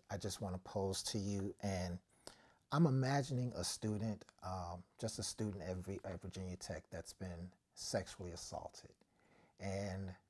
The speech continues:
just imagining the fear that they have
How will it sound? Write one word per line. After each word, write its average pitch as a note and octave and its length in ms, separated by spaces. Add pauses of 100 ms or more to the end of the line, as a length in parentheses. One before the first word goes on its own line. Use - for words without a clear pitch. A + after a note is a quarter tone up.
(120)
just - 440 (680)
imagining G#2 600
the F2+ 100 (240)
fear D#2+ 460 (640)
that F2+ 180
they F2 140
have E2+ 440